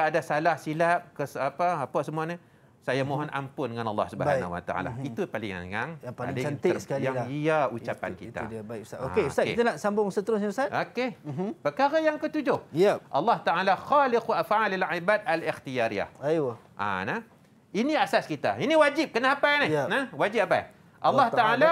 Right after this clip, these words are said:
Speaker 2: Taala khaliq.
Speaker 1: yang buat perbuatan manusia, tak kiralah apa pun.
Speaker 2: Mhm.
Speaker 1: Contohnya, ah, Cik Azhar, cuba angkat tangan.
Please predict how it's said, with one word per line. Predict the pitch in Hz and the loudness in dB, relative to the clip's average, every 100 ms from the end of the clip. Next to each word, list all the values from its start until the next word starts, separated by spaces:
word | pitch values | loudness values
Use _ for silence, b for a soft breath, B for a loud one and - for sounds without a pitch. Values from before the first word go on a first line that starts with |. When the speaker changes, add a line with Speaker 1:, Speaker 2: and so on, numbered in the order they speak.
| 311 | 4
Speaker 2:
Taala | |
khaliq. | - 180 170 | 2 2 4
Speaker 1:
yang | 254 240 | 4 0
buat | 277 311 320 - - | 0 2 2 0 -2
perbuatan | 233 208 254 254 302 285 | -2 0 0 0 0 0
manusia, | 247 240 240 254 262 156 | 0 -2 -4 -2 0 0
tak | 190 | 0
kiralah | 180 240 269 254 208 | -2 0 2 4 2
apa | 214 226 226 | 2 2 2
pun. | 220 107 - | 0 -2 -6
Speaker 2:
Mhm. | 151 147 160 | -6 -4 0
Speaker 1:
Contohnya, | 147 - 208 180 147 - - b b b b - | -2 0 0 0 -4 -6 -16 b b b b -2
ah, | 127 190 208 214 214 208 208 214 214 196 - - b b b | 2 4 4 4 4 4 4 2 0 -4 -14 -20 b b b
Cik | 190 | -2
Azhar, | 190 113 | 0 0
cuba | - 208 247 | 0 2 2
angkat | 214 185 | 2 0
tangan. | 170 156 | 0 0